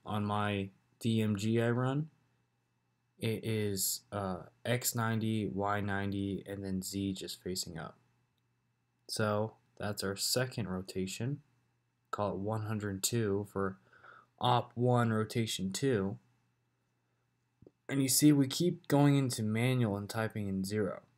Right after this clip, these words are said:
And that's because we want Mastercam and the machine, in my case D M G, in your case it could be like Mazak or Haas or whatever,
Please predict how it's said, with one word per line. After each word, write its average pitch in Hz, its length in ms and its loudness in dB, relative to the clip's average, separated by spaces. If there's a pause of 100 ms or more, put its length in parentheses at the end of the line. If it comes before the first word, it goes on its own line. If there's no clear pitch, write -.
(1400)
And 123 100 0
that's 143 240 4
because 113 680 0 (880)
we 123 100 2
want 120 360 4 (120)
Mastercam 123 920 2
and 117 140 0
the 110 60 0
machine, 107 760 0
in 104 60 -6
my 107 160 -2
case 107 320 -4
D 110 300 -2
M 104 120 0
G, 107 280 -2
in 98 80 -2
your 104 160 -2
case 104 420 -2
it - 60 -20
could 95 160 -6
be 98 100 -2
like 95 220 -4
Mazak 104 520 -2
or 101 60 -8
Haas 101 300 -2
or 98 80 -4
whatever, 104 560 0